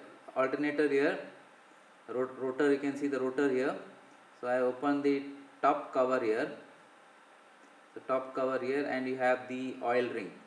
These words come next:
You can see two oil rings here. So once, uh, you remove the, uh, top cover, then you put the plastic gauge.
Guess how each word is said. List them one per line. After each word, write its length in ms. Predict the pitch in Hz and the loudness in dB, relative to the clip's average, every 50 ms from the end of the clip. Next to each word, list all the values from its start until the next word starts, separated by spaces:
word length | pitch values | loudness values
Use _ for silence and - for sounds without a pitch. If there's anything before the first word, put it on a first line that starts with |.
| - - - | -20 -20 -20
You 80 | 104 | -14
can 160 | 104 120 117 117 | -12 -12 -12 -12
see 180 | - 131 123 | -10 -10 -10
two 260 | 123 - 127 123 117 120 | -8 -8 -6 -2 0 0
oil 220 | 120 120 120 120 120 | 2 2 0 -2 -2
rings 240 | 127 127 127 127 127 | -6 -6 -6 -6 -4
here. 240 | 131 131 135 160 160 - - - - - - - - - - - - - - - - - - - - | -4 -4 -4 -4 -6 -10 -16 -20 -20 -20 -20 -20 -20 -20 -20 -20 -20 -20 -20 -20 -20 -20 -20 -14 -8
So 200 | 131 123 120 120 | -4 -4 -2 0
once, 440 | 127 131 135 135 131 - - - - - | 0 -2 -2 -4 -8 -12 -16 -18 -10 -6
uh, 320 | 139 135 127 123 123 120 113 - - | -4 -2 0 0 0 0 -2 -4 -6
you 320 | - 127 127 127 127 127 120 | -4 -2 0 0 0 -2 -2
remove 380 | 127 127 131 135 139 143 143 139 | -4 -4 -2 0 0 0 2 0
the, 120 | 135 131 135 135 - - - - - - - - - - - - | -2 -4 -4 -8 -16 -18 -20 -20 -20 -20 -20 -20 -20 -20 -10 -8
uh, 100 | 113 117 | -8 -4
top 340 | - 131 127 135 - - - | 0 0 0 0 0 -2 -2
cover, 380 | 131 123 127 143 151 - - - - - - - - - - 120 | 0 0 2 2 2 0 0 -4 -10 -16 -20 -20 -20 -20 -10 -6
then 300 | 127 127 131 131 131 127 | -4 -4 -2 -4 -4 -6
you 120 | 127 127 - - - - | -6 -8 -10 -14 -20 -2
put 200 | - 143 139 143 | -2 -2 -2 0
the 60 | 147 131 | -6 -6
plastic 580 | - 123 123 120 - - - 143 139 123 120 | -2 0 0 0 0 -2 -4 -2 -2 -2 0
gauge. 280 | 131 135 147 151 143 | 2 2 2 2 0